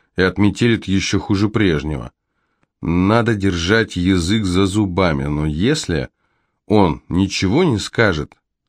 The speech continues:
за него примется этот легавый. И в конце концов, он таки проговорится. Куда ни кинь, все клин. Ох, этот страх.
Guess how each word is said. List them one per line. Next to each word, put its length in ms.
за 180
него 240
примется 720
этот 540
легавый. 640
И 80
в 60
конце 320
концов, 500
он 220
таки 240
проговорится. 960
Куда 360
ни 200
кинь, 480
все 340
клин. 520
Ох, 380
этот 240
страх. 760